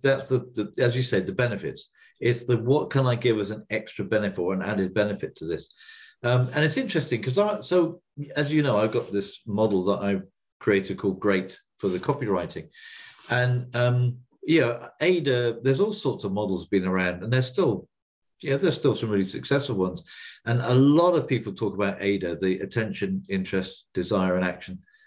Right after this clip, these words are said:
uh, model, which was actually back from the, the, the la-, late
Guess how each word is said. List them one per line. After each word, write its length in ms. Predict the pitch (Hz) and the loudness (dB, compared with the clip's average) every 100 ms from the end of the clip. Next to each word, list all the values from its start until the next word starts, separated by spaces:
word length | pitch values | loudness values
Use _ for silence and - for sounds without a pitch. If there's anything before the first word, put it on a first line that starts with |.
| _ _ _ - | _ _ _ -4
uh, 200 | 98 95 | 0 0
model, 380 | 95 104 95 95 | 0 0 0 2
which 220 | 101 - | 0 0
was 140 | 107 | 0
actually 360 | 117 - - 95 | 0 -2 -6 -6
back 380 | - 110 - _ | -4 -6 -6 _
from 340 | 101 95 95 - _ | -4 -2 -4 -10 _
the, 300 | 92 95 92 - | -2 -2 -2 -6
the, 220 | 92 92 - | -12 -14 -2
the 100 | 101 | 0
la-, 200 | 104 104 - 104 | 0 -4 -6 -2
late 380 | 101 113 110 | 2 2 -2